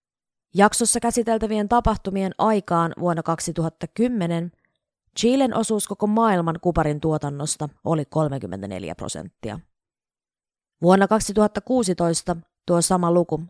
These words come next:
oli kasvanut kolmeenkymmeneenseitsemään prosenttiin. Kuparin maailmanhinta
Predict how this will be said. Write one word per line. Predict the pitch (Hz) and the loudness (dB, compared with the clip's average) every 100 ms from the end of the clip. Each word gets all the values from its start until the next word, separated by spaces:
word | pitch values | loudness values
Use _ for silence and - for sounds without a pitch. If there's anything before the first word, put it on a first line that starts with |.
| - | -4
oli | 160 | -4
kasvanut | 151 147 160 143 - | -2 -4 -4 -8 -10
kolmeenkymmeneenseitsemään | - 143 139 131 139 131 123 - - - - - | -6 -4 -4 -8 -8 -8 -8 -8 -8 -10 -10 -8
prosenttiin. | - - - - - 180 170 _ _ _ _ _ _ _ _ _ _ _ _ _ _ | -8 -8 -12 -14 -12 -12 -16 _ _ _ _ _ _ _ _ _ _ _ _ _ _
Kuparin | 208 226 226 226 | 2 6 6 4
maailmanhinta | 247 247 202 180 185 185 | 2 2 2 0 -2 -4